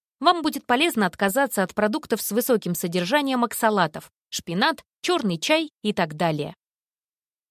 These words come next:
Хеликобактер пилори. Эти бактерии ассоциированы с возникновением язвы и рака желудка.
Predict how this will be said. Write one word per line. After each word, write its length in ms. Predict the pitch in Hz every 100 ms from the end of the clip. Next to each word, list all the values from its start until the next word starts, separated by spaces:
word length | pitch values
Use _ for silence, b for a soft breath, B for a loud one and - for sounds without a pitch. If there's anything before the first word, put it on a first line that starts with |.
| _ _ -
Хеликобактер 760 | 269 214 - 160 311 330 311 302
пилори. 500 | - 269 254 170 - - _ _ _ _ _ -
Эти 220 | 269 -
бактерии 460 | 156 - - 339 196
ассоциированы 680 | - 202 - 349 320 269
с 120 | 247 214
возникновением 760 | 214 220 226 220 262 220 180
язвы 400 | 175 320 294 254
и 40 | 226
рака 260 | 208 202
желудка. 540 | 180 208 202 170 -